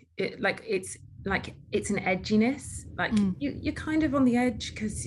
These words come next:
Speaker 1: 'cause you just, 'cause you're always kind of slightly holding on to this next thing. And, you know, uh, and it, and it hurts.
Speaker 2: Mm.
Speaker 1: And, and, and me too, uh, you know, I say all this stuff and I always, I always am considering how I'm,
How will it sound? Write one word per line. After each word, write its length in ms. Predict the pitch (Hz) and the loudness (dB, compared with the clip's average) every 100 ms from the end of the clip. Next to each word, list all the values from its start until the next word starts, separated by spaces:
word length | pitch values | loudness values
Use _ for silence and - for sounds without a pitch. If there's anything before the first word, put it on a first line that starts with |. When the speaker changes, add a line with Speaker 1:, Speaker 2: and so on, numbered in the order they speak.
| - | -6
Speaker 1:
'cause 220 | - 220 | -4 -2
you 100 | 214 | -2
just, 360 | 208 226 - - - - | 0 -2 -4 -8 -8 -6
'cause 200 | 214 214 | -6 -2
you're 160 | 196 | 2
always 320 | 240 220 220 | 2 4 2
kind 220 | - 220 208 | 0 0 2
of 140 | 208 | 0
slightly 360 | - 220 - 208 | 0 0 0 -2
holding 340 | 208 196 202 | -2 -2 0
on 80 | 196 | -2
to 80 | - | -4
this 160 | 185 | -4
next 300 | 196 - - - | -2 -2 -6 -4
thing. 340 | 196 196 180 | -2 0 2
And, 300 | 160 160 135 - - - | 2 2 -2 -8 -16 -2
you 120 | 208 | 2
know, 320 | 190 170 165 - | 2 2 0 -2
uh, 160 | 196 - - - | -2 -2 -6 -4
and 100 | 220 | -2
it, 160 | - - - | -2 -4 -2
and 100 | 254 | -2
it 60 | 208 | 0
hurts. 920 | 214 247 226 139 - - - - - | 0 0 0 -2 -6 -16 -18 -12 0
Speaker 2:
Mm. 260 | 220 214 190 | 4 4 2
Speaker 1:
And, 120 | 214 - | -2 -2
and, 240 | 214 226 - | 0 0 2
and 120 | 247 | 2
me 120 | 269 | 2
too, 300 | 262 285 233 | 2 0 0
uh, 100 | 160 - | 0 -4
you 100 | - | -6
know, 220 | 185 151 - | -2 -2 -2
I 80 | 180 | -4
say 240 | 185 226 | -2 0
all 80 | 220 | 0
this 160 | 170 147 | 0 -4
stuff 300 | 139 139 143 | -4 -6 -4
and 200 | 151 135 - - - - _ - | -6 -6 -10 -20 -20 -20 _ -2
I 160 | 175 | 2
always, 300 | 202 196 190 - _ _ - - | 2 2 -2 -12 _ _ -14 -4
I 160 | 170 180 | 0 0
always 300 | 185 180 160 | 2 0 0
am 100 | 160 | -2
considering 560 | 160 - 175 156 151 | -2 -4 -2 0 0
how 460 | 151 160 147 139 - _ _ _ _ _ - | 0 0 0 -2 -8 _ _ _ _ _ -6
I'm, 480 | 180 226 233 208 | 0 4 6 4